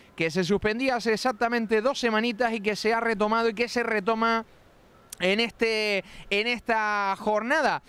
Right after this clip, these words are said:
que vamos ya con esas alineaciones tanto, tanto por parte del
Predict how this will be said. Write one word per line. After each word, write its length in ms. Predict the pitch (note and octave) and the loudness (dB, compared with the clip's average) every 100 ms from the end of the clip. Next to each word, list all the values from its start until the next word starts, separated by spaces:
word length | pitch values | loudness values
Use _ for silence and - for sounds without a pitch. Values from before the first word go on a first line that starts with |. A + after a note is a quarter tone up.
| - - | -10 -4
que 140 | F#3+ | 0
vamos 260 | C4 C#4+ A3+ | 0 -2 -2
ya 160 | C4+ | -2
con 240 | C4 B3+ C4 | -2 -2 -2
esas 340 | C4 C4 A#3+ - | -2 -4 -6 -6
alineaciones 920 | A#3 A#3+ A#3 A#3 G#3+ C#4 C#4+ C#4 C4 | -6 -6 -4 -2 0 0 2 0 0
tanto, 340 | C4 C4+ C4+ A3 - | -2 -2 -4 -4 -4
tanto 400 | C#4+ E4+ - F#3+ | -4 -2 -2 -2
por 200 | F#3 G3 | -2 -2
parte 520 | C#4+ C4+ B3+ A3+ F3+ - - - - | -4 -2 -2 0 -2 -6 -18 -20 -14
del 480 | D3 D#3+ A3 A3 | -6 -2 0 0